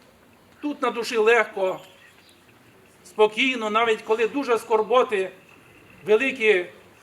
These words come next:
в житті і кожної людини, і навіть цілого народу, але людина відчуває свій зв'язок з Богом, вона розуміє, що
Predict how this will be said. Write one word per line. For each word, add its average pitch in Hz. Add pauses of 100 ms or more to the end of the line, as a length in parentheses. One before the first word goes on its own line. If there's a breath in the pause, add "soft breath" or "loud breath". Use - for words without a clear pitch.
(180)
в 156
житті 233 (220)
і 180
кожної 214
людини, 233
і 208
навіть 208
цілого 214
народу, 202 (720)
але 226
людина 247
відчуває 233
свій 226
зв'язок 214
з 180
Богом, 196
вона 208
розуміє, 220
що 202